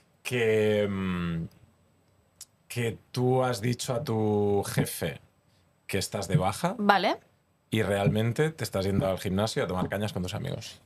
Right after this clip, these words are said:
Speaker 2: ¿Y tú crees que tu jefe no va a decir, "He contratado a un detective para ver si esta persona me enga-, me engaña"?
Speaker 1: Sí, o, o no.
Speaker 2: Yo creo que no, da vergüenza.
Speaker 1: Que tu pareja tenga una doble vida.
Speaker 2: Ahí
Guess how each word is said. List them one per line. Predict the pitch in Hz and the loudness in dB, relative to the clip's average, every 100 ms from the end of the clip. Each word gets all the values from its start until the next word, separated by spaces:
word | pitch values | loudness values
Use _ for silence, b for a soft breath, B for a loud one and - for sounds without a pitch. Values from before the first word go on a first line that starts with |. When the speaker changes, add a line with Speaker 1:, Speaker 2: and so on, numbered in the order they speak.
| - | 0
Speaker 2:
¿Y | 202 | 0
tú | 190 | 2
crees | 220 | 2
que | 247 | 2
tu | 226 | 0
jefe | 226 226 220 | 2 2 4
no | 208 | 2
va | 202 | 2
a | |
decir, | 196 190 196 | 0 -2 -2
"He | 190 | 0
contratado | 185 185 185 | 0 2 2
a | |
un | 185 | 2
detective | 180 180 190 175 | 0 0 2 2
para | 175 165 | 4 2
ver | 175 | 2
si | 170 175 | -2 -4
esta | 170 175 | -4 -2
persona | 175 175 170 | -4 0 0
me | |
enga-, | 170 180 170 | 2 2 0
me | 170 | 0
engaña"? | 165 180 160 151 160 | 2 0 0 -6 -8
Speaker 1:
Sí, | - - 143 147 175 - - | -8 -8 -4 -4 -4 -8 -2
o, | |
o | 104 - 87 | 0 0 0
no. | 82 117 | 2 2
Speaker 2:
Yo | 185 | 4
creo | 180 | 2
que | 185 | 2
no, | 175 | 2
da | 165 | 2
vergüenza. | 165 165 156 160 226 240 _ _ _ _ B B B B B B _ | 0 -2 -4 -4 -4 -4 _ _ _ _ B B B B B B _
Speaker 1:
Que | - | -4
tu | 104 113 | -2 2
pareja | 110 113 127 - 170 196 - _ | 2 2 0 0 0 0 -8 _
tenga | 117 110 | 0 2
una | 104 | 2
doble | 104 101 | 2 2
vida. | 90 85 80 - _ _ _ _ _ B B B B B B B B B _ _ _ _ _ | -2 -4 -6 -12 _ _ _ _ _ B B B B B B B B B _ _ _ _ _
Speaker 2:
Ahí | 180 180 202 233 | 0 2 2 0